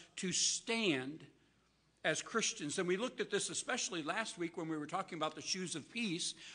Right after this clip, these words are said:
When he calls on us to stand, he's encouraging a defensive position for us. We are supposed to stand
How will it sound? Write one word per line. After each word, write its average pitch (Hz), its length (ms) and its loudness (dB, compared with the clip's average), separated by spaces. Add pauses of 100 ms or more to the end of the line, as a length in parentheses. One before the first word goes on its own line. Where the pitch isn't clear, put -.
When 190 140 8
he 190 80 6
calls 247 320 6
on 247 140 6
us 214 140 4
to 196 120 -4
stand, 175 540 4 (300)
he's 196 260 4
encouraging 220 760 4
a 175 120 6
defensive 208 640 2
position 196 460 4
for 151 180 2
us. 139 220 2
We 220 180 4
are 208 80 6
supposed 180 460 0
to 151 80 -2
stand 165 640 4